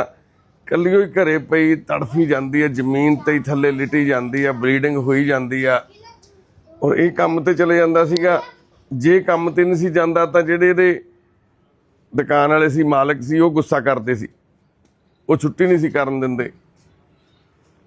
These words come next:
ਤੇ ਪਿੱਛੇ ਘਰ ਦੇ ਵਿੱਚ ਹਾਲਤ ਇੰਨੀ ਮਾੜੀ ਸੀਗੀ ਵੀ ਬੱਚੇ ਨਰਕ ਵਰਗੇ ਹਾਲਾਤਾਂ ਦੇ ਵਿੱਚ ਉੱਥੇ ਹੀ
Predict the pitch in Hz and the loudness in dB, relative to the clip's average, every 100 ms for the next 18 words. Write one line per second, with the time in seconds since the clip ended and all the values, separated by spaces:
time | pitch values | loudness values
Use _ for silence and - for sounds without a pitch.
0 | _ 127 147 165 190 196 - 185 135 131 | _ -4 -2 -2 0 0 0 -2 -2 0
1 | 180 185 175 185 165 165 170 175 175 180 | 2 2 0 -2 0 0 -2 -4 0 0
2 | 180 165 175 151 185 190 196 180 - _ | 2 2 2 0 0 2 0 0 -6 _
3 | _ _ _ _ _ _ _ _ _ _ | _ _ _ _ _ _ _ _ _ _
4 | _ 143 156 135 - 180 185 180 - - | _ -2 0 0 0 2 4 2 -2 -6
5 | 160 156 170 - 170 160 143 151 151 135 | 0 2 2 0 0 0 -2 0 0 0
6 | 135 135 131 131 - 151 - 180 | -2 -2 -2 -4 -4 -6 0 0